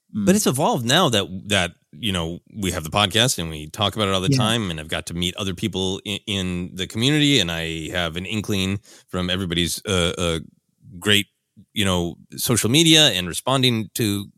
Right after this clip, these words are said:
Speaker 1: questions here of how other people absorb it. So it is a little bit different for me now than it was back in the day.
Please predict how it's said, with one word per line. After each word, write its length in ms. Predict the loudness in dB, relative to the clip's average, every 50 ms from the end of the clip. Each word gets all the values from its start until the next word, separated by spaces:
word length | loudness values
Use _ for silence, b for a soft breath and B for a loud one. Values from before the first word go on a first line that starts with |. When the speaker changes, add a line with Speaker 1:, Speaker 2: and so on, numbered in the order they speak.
| -20 -10
Speaker 1:
questions 640 | -4 -2 0 0 0 -2 -2 -4 -4 -2 -4 -4 -6 b b b b b b b
here 240 | 0 2 4 4 4
of 200 | 4 2 -2 -4
how 180 | 0 0 0 0
other 240 | 2 2 4 4 4
people 260 | 2 2 0 0 0
absorb 360 | -2 -2 -2 -4 -4 -4 -4 -4
it. 100 | -6 -4
So 100 | -2 0
it 80 | 2 4
is 120 | 4 4
a 60 | 4
little 400 | 2 2 4 6 6 6 6 6
bit 320 | 4 2 0 0 -4 -2 2
different 420 | 2 2 2 2 0 0 0 -2 -6
for 200 | -4 -2 0 0
me 120 | 0 2 2
now 280 | 4 4 4 2 2
than 140 | 0 -2 -4
it 120 | -4 -6 -4
was 360 | -2 -2 -2 -2 -4 -6 -8 _ _ _ _ _ _ _ _ -2
back 200 | 0 0 0 0
in 60 | -4
the 80 | -4 -2
day. 360 | 0 0 0 0 0 -4 -8